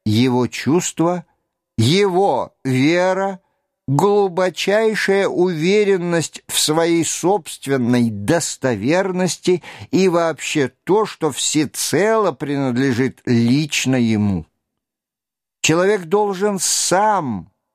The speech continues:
в своём сердце совершить покаяние и испытывать раскаяние в своих грехах. Это сердце должно быть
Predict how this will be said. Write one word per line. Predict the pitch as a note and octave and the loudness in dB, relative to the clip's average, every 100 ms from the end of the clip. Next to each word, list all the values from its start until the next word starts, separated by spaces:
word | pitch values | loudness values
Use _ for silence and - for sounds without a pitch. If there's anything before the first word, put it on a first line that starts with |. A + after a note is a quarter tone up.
| _ _ | _ _
в | - - | -8 -2
своём | - D#3+ F3+ G3 G#3 F#3 | 0 0 2 2 0 -2
сердце | - - F3+ G#3+ G#3+ F#3+ - - A#2 F2+ - - - | -2 0 2 2 0 -4 -6 -2 -2 -2 -10 -20 -10
совершить | - E3 F3 D#3+ - G3 - - _ E3+ | -2 0 2 0 -2 -2 -4 -14 _ -2
покаяние | E3 - D3+ C#3 C#3+ F#3 A3 G3+ F#3+ D3 B2 G2 - - G#2 - | -2 0 0 0 2 2 0 0 0 0 0 -2 -6 -20 -18 -2
и | F#3+ F#3 - _ | 0 0 -4 _
испытывать | E3 D#3 - - - G#3+ G3 F#3+ E3 - | 0 0 -2 -4 -2 -2 0 0 0 0
раскаяние | D3 D3 C#3+ - - D#3+ F#3 G#3 G3 F#3+ F#3 F3+ | 0 0 -2 -6 -6 0 2 2 2 0 0 -2
в | - | -2
своих | - C3+ C#3 C#3 A2+ | -2 0 0 0 -2
грехах. | B2+ B2 A#2 - F2+ - - _ _ _ _ _ _ - - | -2 0 -2 -4 -4 -6 -20 _ _ _ _ _ _ -20 -2
Это | C3 D3+ F3 E3+ | 0 2 0 -2
сердце | - D3 F#3 G3 E3+ - G#2+ - _ _ _ _ - | 0 2 2 0 -4 -6 -6 -6 _ _ _ _ -2
должно | A#2 E3 C#3 F3+ | 0 0 0 0
быть | F#3 F3 | 0 -2